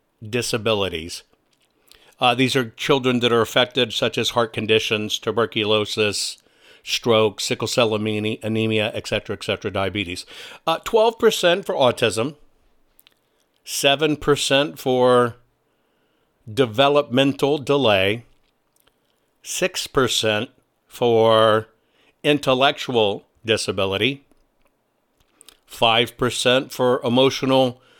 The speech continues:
disturbance disabilities, and two percent, which have multiple disabilities,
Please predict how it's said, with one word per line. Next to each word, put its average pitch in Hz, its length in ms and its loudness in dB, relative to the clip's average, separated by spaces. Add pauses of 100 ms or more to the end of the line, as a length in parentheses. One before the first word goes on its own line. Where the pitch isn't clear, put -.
(240)
disturbance 127 1000 0 (640)
disabilities, 98 960 -4 (600)
and 156 240 0
two 220 180 0
percent, 98 560 -2 (800)
which 127 200 0
have 127 460 2 (440)
multiple 143 760 2
disabilities, 117 880 -2